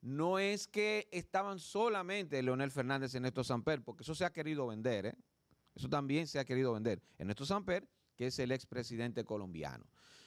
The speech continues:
El presidente Fernández lo que ha recomendado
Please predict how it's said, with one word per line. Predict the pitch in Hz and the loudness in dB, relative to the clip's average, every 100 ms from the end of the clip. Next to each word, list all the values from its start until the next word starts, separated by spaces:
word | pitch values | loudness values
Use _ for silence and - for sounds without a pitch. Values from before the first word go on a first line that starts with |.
| - 107 | -6 0
El | 147 170 190 | 2 0 -2
presidente | 175 175 165 175 180 185 | -6 -4 -2 -2 0 0
Fernández | 190 185 190 185 180 190 - _ _ _ _ _ _ _ - - | 0 2 0 0 -2 -8 -10 _ _ _ _ _ _ _ -12 2
lo | 151 147 | 4 4
que | 151 151 | 2 2
ha | 170 170 | 2 0
recomendado | 165 175 180 - 180 175 180 185 185 175 170 175 | -2 -2 -2 -2 -2 -2 0 2 4 4 4 -2